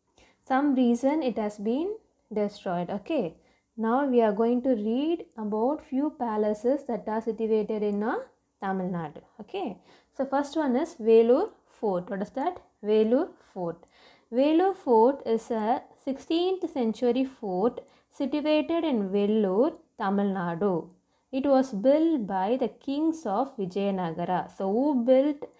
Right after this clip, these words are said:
the Vellore fort? It was built by kings of Vijayanagara, and it was built in sixteenth century. It is situated in Vellore, Tamil Nadu. Okay. Among the forts in Tamil Nadu, Vellore fort is considered to be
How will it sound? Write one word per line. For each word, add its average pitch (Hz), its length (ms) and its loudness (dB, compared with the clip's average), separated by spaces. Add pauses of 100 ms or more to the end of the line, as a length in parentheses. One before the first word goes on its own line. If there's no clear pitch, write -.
(300)
the 247 200 -2
Vellore 254 300 6
fort? 285 440 -2
It 220 160 -8
was 208 220 -2
built 247 380 0
by 240 320 2 (120)
kings 262 340 2
of 247 280 0
Vijayanagara, 208 840 0 (400)
and 220 140 -2
it 214 60 -4
was 214 200 0
built 254 360 4
in 302 140 0 (180)
sixteenth 294 640 -2
century. 202 600 -2 (100)
It - 80 -2
is - 100 -2
situated 240 540 2
in 302 240 2
Vellore, 226 400 4 (420)
Tamil 190 400 -2
Nadu. 151 340 -6 (220)
Okay. 214 460 -4 (420)
Among 339 420 0
the 349 100 -2
forts 330 500 0
in 285 140 0
Tamil 208 320 -2
Nadu, 214 640 0 (300)
Vellore 285 380 2
fort 233 380 0
is 247 140 -4
considered 262 640 -2
to 233 160 0
be 233 340 -2